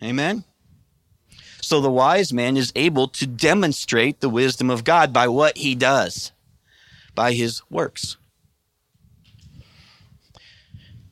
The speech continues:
If wisdom is how you live before God, and the wise man is the one who honors God by how he lives, then wisdom is demonstrated and it's shown in a person's conduct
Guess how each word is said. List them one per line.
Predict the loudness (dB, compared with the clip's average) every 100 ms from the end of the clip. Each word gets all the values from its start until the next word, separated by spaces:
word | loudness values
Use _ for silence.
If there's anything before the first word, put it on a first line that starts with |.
| _ _ _ _ _ _ _ -20 -10
If | -6 0
wisdom | 0 0 -2
is | -2
how | -4 -2 0
you | 0
live | 0 -2
before | -4 -4 -2 0
God, | 0 0 -2
and | -4
the | -6
wise | -4 0 2 2 0
man | -2 -2
is | -2
the | -2
one | -2 -2 0
who | -2 -2
honors | -2 -2 -4 -6
God | -6 -6 -12 _ _ -6
by | -4
how | -2 -2
he | -2
lives, | -2 0 -2 -4 -10 -16 _ _ _ _
then | -6 -2
wisdom | 0 -2 -2 -4
is | -4 -4
demonstrated | -2 -2 -4 -4 -4 -4 -6
and | -8
it's | -8
shown | -4 -2 -2
in | -4
a | -6
person's | -6 -6 -6 -10
conduct | -10 -8 -6 -6 -10 -14 -20